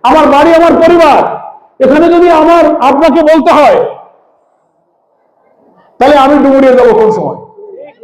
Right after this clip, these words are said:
ডুমুরিয়া যাচ্ছি হবে না? লোকেরা আমারে বলে যে, "ভাই, আপনার ডুমুরে তো কোনো পানি নেই, খালি জল।"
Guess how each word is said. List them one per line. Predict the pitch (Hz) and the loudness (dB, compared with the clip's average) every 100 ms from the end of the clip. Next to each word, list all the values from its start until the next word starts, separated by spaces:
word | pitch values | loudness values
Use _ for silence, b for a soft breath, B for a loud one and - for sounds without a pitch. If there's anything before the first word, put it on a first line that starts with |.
| 247 | -4
ডুমুরিয়া | 240 262 262 | 0 2 2
যাচ্ছি | 262 | 2
হবে | 294 302 | 0 0
না? | 302 - - - - - - - - | -2 -6 -16 -20 -18 -20 -20 -20 -8
লোকেরা | 208 220 262 | -4 0 0
আমারে | 269 269 262 247 | 2 0 2 2
বলে | 269 233 - - _ _ _ _ - | 2 0 -2 -12 _ _ _ _ -6
যে, | 190 | -2
"ভাই, | 208 226 196 | 0 0 0
আপনার | 185 202 254 226 180 | 0 -2 -2 -2 -2
ডুমুরে | 226 233 240 240 | -4 -2 0 0
তো | 269 294 - - _ _ _ _ _ _ _ _ _ _ _ _ | 0 -2 -4 -16 _ _ _ _ _ _ _ _ _ _ _ _
কোনো | 285 294 262 | -2 0 0
পানি | 240 262 | 0 0
নেই, | 262 247 | 0 0
খালি | 220 240 190 | 0 -2 -2
জল।" | 180 165 143 139 | 0 0 -2 -6